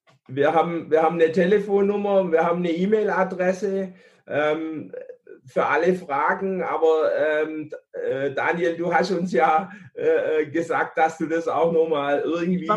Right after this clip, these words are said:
Speaker 2: pack das in die Shownotes rein. Also da könnt ihr
Speaker 1: <laughs>
Speaker 2: im Podca-, der Podcast-Beschreibung unten drin,
Speaker 1: Ja.
Speaker 2: äh, könnt ihr das alles nehmen, draufklicken, anrufen, E-Mail schicken, auf die Internetseite gehen, euch informieren. Und, äh, ihr könnt mich auch persönlich anschreiben, meine WhatsApp-Nummer habt ihr.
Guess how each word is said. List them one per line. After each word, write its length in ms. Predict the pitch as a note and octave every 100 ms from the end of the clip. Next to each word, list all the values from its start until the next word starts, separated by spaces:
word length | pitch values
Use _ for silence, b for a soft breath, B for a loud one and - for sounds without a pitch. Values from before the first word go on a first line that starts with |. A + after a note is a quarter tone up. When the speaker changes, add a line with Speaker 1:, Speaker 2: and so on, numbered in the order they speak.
| E3
Speaker 2:
pack 140 | A#3+
das 160 | C4+ A#3
in 100 | A#3
die 80 | G#3+
Shownotes 560 | G#3+ A3+ G#3 E3+ D3
rein. 280 | B2+ B2+ C#3+
Also 180 | E3 F3
da 160 | G3+ A3
könnt 240 | A3+ G#3+
ihr 80 | G#3
Speaker 1:
<laughs> 240 | - F3
Speaker 2:
im 60 | F3+
Podca-, 320 | A3 - G#3
der 80 | F#3+
Podcast-Beschreibung 1120 | F3+ G#3+ - G#3 - F3 F#3 G3 B3 B3+ B3+
unten 380 | A#3 A3+ B3 G3+
drin, 400 | G3 A3+ C#4 - B B _ -
Speaker 1:
Ja. 260 | B2+ F3
Speaker 2:
äh, 20 | F#3 -
könnt 160 | G#3 A3
ihr 60 | G3
das 160 | F#3+
alles 260 | G3 G3 E3+
nehmen, 340 | G3+ A#3+ A3+ G#3
draufklicken, 680 | F3+ G#3+ - A3+ G#3+ F#3+
anrufen, 680 | F3+ G#3+ G#3 G#3+ F#3 G3 G3
E-Mail 320 | G#3 A3 G#3 F3+
schicken, 640 | - G#3 - G3+ G3 G3+
auf 220 | F3+ F3
die 100 | F#3
Internetseite 680 | G3+ G#3 F#3+ F#3 F3+ F3 F3+
gehen, 240 | E3+ F3+ F3+
euch 160 | E3
informieren. 720 | F#3+ F3 F3 D#3 E3 F3+ F3 b b b b b -
Und, 280 | E3+ E3+
äh, 80 | F3
ihr 140 | G3 F#3+
könnt 180 | A#3+
mich 100 | A#3
auch 120 | G#3+ G3
persönlich 380 | F#3 B3 A#3+
anschreiben, 460 | G#3 G3+ - G3+ G3+
meine 180 | F#3+ F#3+
WhatsApp-Nummer 600 | G3 G3+ G#3+ A3 G#3 F#3+
habt 220 | F#3+ -
ihr. 240 | G3 G3